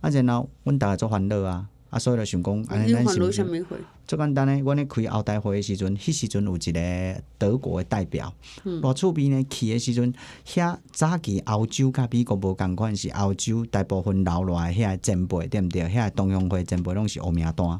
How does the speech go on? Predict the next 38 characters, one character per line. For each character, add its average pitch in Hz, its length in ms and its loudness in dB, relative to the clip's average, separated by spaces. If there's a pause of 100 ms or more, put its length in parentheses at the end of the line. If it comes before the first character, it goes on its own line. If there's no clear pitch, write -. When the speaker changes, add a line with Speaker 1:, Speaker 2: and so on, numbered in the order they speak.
(140)
Speaker 2:
嗯。 - 120 0
Speaker 1:
伊 131 60 6
毋 101 100 6
是， 92 200 -2 (280)
因 131 140 6
为 110 140 6
欧 135 180 4
陆 139 140 4
毋 95 120 2
是 80 140 -2
移 92 180 -2
民 90 220 2
国 82 180 0
家， 85 320 0 (140)
美 135 160 6
国 117 100 0
较 110 140 -4
是， 98 240 -2
所 151 220 0
以 113 60 0
伊 107 40 -2
足 - 140 -8
济 101 180 0
拢 110 180 0
是 92 280 -2
乌 92 100 -2
名 87 240 2
单， 90 180 -2
早 90 160 -2
期 87 140 -4
乌 78 100 -4
名 80 220 -2
单。 85 240 -2 (120)
Speaker 2:
嗯。 170 260 -6
Speaker 1:
那 139 100 4
留 104 220 0
伊 87 100 -2
遐， 90 260 -2